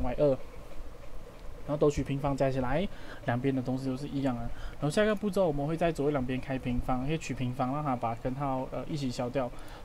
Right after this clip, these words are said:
然后就会留下这样子的一个，呃，数学式，然后这样把它展开，前平方、二前后、后平方，这边的平方，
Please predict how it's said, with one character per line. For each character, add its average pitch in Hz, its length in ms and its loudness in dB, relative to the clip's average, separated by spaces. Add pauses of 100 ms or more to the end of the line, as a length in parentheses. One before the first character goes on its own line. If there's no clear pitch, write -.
然 131 100 2
后 147 100 4
就 165 120 0
会 170 60 4
留 135 140 2
下 143 300 2
这 147 140 0
样 151 80 2
子 127 160 -8
的 127 100 -4
一 135 80 -6
个， 135 260 -2 (760)
呃， - 180 -6
数 151 160 -4
学 135 160 -2
式， 131 280 -6
然 123 100 0
后 139 60 4
这 160 100 0
样 156 100 0
把 123 120 0
它 131 40 2
展 117 260 -4
开， 131 140 -2
前 131 160 -2
平 135 100 2
方、 135 200 -2
二 147 100 -4
前 135 160 -4
后、 147 240 0
后 151 100 2
平 131 200 0
方， 139 360 2
这 147 120 -2
边 139 120 2
的 131 80 2
平 127 220 -2
方， 135 340 2